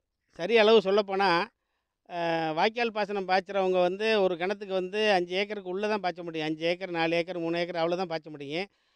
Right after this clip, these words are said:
சொட்டு நீர் போட்டா நீங்க வந்து இருபது இல்ல முப்பது ஏக்கர் வரைக்கும் ஒரு கிணத்துலேருந்து பாய்ச்சலாம். நீங்க நினைச்ச நேரம்லாம் நினைச்ச நேரத்துக்கு நீங்க கேட் வால்வை மாத்தி விட்டுக்கிட்டு தண்ணி மாறி மாறி போய்க்கிட்டே இருக்கும். நீங்க வந்து தண்ணிக்காக வந்து சிரமப்பட வேண்டிய தேவையே இருக்காது. தண்ணியில ஊத்து குறையுது அப்படிங்கிறதும் இருக்காது.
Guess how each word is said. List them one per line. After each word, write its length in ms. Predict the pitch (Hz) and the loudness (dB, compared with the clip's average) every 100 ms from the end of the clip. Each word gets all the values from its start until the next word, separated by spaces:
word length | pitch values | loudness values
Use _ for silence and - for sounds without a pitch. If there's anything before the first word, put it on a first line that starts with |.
| _ | _
சொட்டு 260 | - 190 202 | -10 -8 -2
நீர் 200 | 247 220 | 2 2
போட்டா 340 | 196 185 226 | 0 0 0
நீங்க 200 | 202 190 | 2 2
வந்து 260 | 180 196 208 | 0 0 -2
இருபது 280 | 190 214 202 | 0 2 2
இல்ல 160 | 208 | 0
முப்பது 300 | 190 170 190 | -2 -2 -6
ஏக்கர் 200 | 202 196 | -6 -4
வரைக்கும் 300 | 185 185 208 | -6 -6 -4
ஒரு 140 | 180 175 | -4 -2
கிணத்துலேருந்து 400 | 180 180 180 180 | -6 -6 -8 -8
பாய்ச்சலாம். 400 | 160 160 156 180 220 _ _ _ | -8 -8 -8 -8 -10 _ _ _
நீங்க 260 | - 185 180 | -4 2 2
நினைச்ச 140 | 196 208 | 2 0
நேரம்லாம் 380 | 208 202 214 190 | -2 0 0 0
நினைச்ச 240 | 190 190 | 0 -2
நேரத்துக்கு 320 | 202 202 196 | -8 -6 -6
நீங்க 360 | 190 180 170 156 _ _ _ | -2 0 2 0 _ _ _
கேட் 240 | 170 202 202 | -6 -4 0
வால்வை 320 | 190 175 180 | 2 2 2
மாத்தி 100 | 190 | -2
விட்டுக்கிட்டு 320 | 185 180 214 | -8 -10 -12
தண்ணி 360 | 190 185 190 180 | -6 0 2 2
மாறி 220 | 175 175 | 2 0
மாறி 180 | 180 180 | -2 -4
போய்க்கிட்டே 340 | 170 170 175 | -8 -8 -6
இருக்கும். 260 | 170 170 214 | -6 -4 -4
நீங்க 200 | 185 170 | -4 -2
வந்து 560 | 170 180 175 165 160 147 | -4 -2 2 2 0 -2
தண்ணிக்காக 420 | 165 190 190 190 | -6 -6 0 2
வந்து 260 | 180 190 175 | 2 0 -6
சிரமப்பட 380 | 170 190 185 180 | -6 -8 -4 -4
வேண்டிய 220 | 165 156 | -4 -6
தேவையே 300 | 170 185 180 | -6 -2 0
இருக்காது. 440 | 156 127 139 143 196 _ _ _ 170 | 0 -2 -8 -6 -8 _ _ _ -6
தண்ணியில 340 | 190 190 180 | 0 2 4
ஊத்து 180 | 214 - | 2 0
குறையுது 500 | 202 170 175 190 180 | -6 -4 -2 0 2
அப்படிங்கிறதும் 480 | 170 180 175 170 202 | 0 -2 -4 -2 -2
இருக்காது. 540 | 175 147 156 147 160 | -2 -2 -4 -4 -6